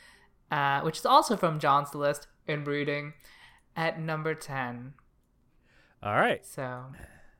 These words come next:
Speaker 1: <clears throat> I think it's my turn.
Speaker 2: It is.
Speaker 1: Um, okay, I'm gonna do Ainz.
Speaker 2: Okay.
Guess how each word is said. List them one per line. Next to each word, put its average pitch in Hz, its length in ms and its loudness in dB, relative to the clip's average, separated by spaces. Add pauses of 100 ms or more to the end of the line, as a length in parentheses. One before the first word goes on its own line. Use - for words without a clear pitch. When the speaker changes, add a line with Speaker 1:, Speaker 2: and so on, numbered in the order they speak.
(540)
Speaker 1:
<clears throat> - 0 -
I 156 1200 -4
think 175 160 -6
it's 175 100 -14
my 135 200 -2
turn. 135 220 -6
Speaker 2:
It 147 60 -2
is. 147 380 -8 (1300)
Speaker 1:
Um, 160 480 6 (100)
okay, 135 360 -10 (100)
I'm 160 140 -6
gonna 233 200 -2
do 143 600 -2 (300)
Ainz. 143 680 -2 (1040)
Speaker 2:
Okay. 110 420 -10